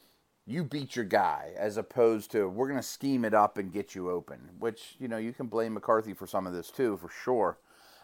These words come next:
Um, then the offensive line got riddled with injuries. Eddie Lacy wasn't the same at any point. So it's not just the Nelson injury, but that was the first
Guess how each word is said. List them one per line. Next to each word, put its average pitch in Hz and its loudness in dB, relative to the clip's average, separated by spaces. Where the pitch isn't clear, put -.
Um, 98 2
then 135 2
the 127 2
offensive 113 2
line 131 4
got 120 2
riddled 117 -2
with 117 -2
injuries. 117 -2
Eddie 110 0
Lacy 123 -2
wasn't 120 2
the 117 -6
same 127 -2
at 120 -4
any 117 -2
point. 117 -4
So 127 6
it's 120 -2
not 165 2
just 143 4
the 123 -6
Nelson 110 2
injury, 113 -4
but 104 -4
that 110 4
was 107 -2
the 101 -4
first 107 -2